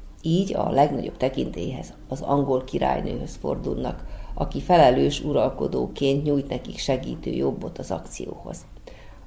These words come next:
A történet kimenetele a mesék szabályait tekintve nem is lehet kétséges, melyben Dahl pacifista világnézete ismét megfogalmazódik. Vérontás nélkül szabni gátat az erőszaknak, hiszen minden élet számít.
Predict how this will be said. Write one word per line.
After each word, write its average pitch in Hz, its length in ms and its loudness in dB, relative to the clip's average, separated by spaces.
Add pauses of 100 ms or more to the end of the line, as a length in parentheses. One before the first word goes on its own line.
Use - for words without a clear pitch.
(160)
A - 100 -8
történet 160 540 8
kimenetele - 760 0
a - 100 -2
mesék 120 380 0
szabályait 90 540 0
tekintve - 580 -6
nem 117 140 0
is - 180 -6
lehet - 260 -6
kétséges, - 600 -2 (300)
melyben 127 420 2
Dahl 175 360 10
pacifista 123 600 -2
világnézete - 880 -2
ismét 120 420 -4
megfogalmazódik. - 1000 -6 (560)
Vérontás 185 800 6
nélkül - 440 -2
szabni - 400 0
gátat - 440 -2
az - 160 -10
erőszaknak, - 760 -4 (200)
hiszen - 320 -4
minden 156 520 2
élet - 300 -4
számít. - 720 -8